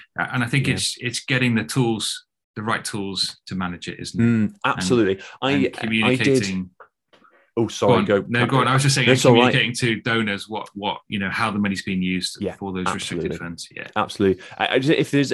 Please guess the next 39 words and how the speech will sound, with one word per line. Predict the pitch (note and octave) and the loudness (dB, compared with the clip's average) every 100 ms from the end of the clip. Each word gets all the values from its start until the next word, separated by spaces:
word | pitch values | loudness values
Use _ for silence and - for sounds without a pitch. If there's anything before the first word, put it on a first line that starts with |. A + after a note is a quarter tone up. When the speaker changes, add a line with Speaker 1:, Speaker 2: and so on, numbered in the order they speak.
| - | -2
Speaker 2:
if | C3 - | -4 -2
there | A2+ | 0
are | C3+ B2+ | 2 2
any | A#2+ | 0
listeners | A2 - F#2+ - | -2 -6 -14 -10
who, | G2 F#2+ F#2+ - | -8 -6 -8 -4
where | G2 | -2
you | F#2+ | -2
would | F#2 F2+ F#2 | -4 -8 -2
really | G#2 G#2 G2+ | 0 2 0
value | F2+ F#2 F#2 F2+ F2 - - _ | -2 -4 -4 -8 -10 -12 -16 _
some | - F#2 | -12 -10
more | F2+ F2+ - | -8 -8 -6
input | F#2+ F#2 - - | -8 -8 -10 -12
on, | F2 E2+ - _ | -12 -14 -18 _
on | G#2 F2 | -12 -12
fund | - G2 F2+ F2 | -10 -8 -8 -10
accounting, | - F#2 F2+ F#2 | -8 -10 -8 -10
I | F2+ | -8
did | F#2+ F2+ | -6 -8
a | |
joint | F2 - G#2 G2 G2 - - | -8 -6 -4 -4 -8 -14 -20
training | - - F#2+ F#2+ F#2 | -16 -6 -4 -4 -6
session | - G2 - F2+ F2 _ _ _ - | -10 -12 -6 -8 -8 _ _ _ -8
with, | F#2+ F#2 F2+ F2 - _ - | -4 -2 -2 -4 -8 _ -8
uh, | |
Expense | E2+ - F#2 F#2 | -8 -6 -6 -2
Plus | D#3 D#3 - | -2 -2 -6
software | - - A#2 | -8 -4 -2
provider | G#2+ G2+ | 0 0
who | G#2 | -2
we, | F#2+ | -4
we'd | F#2 G2+ F#2 | -6 -8 -2
Speaker 1:
Yeah. | G2 | -2
Speaker 2:
mentioned | G2+ F#2 F2 - | -2 -6 -8 -4
earlier | G2+ G2+ | 0 0
in | |
the | F#2+ | 0
pod. | A2 | -2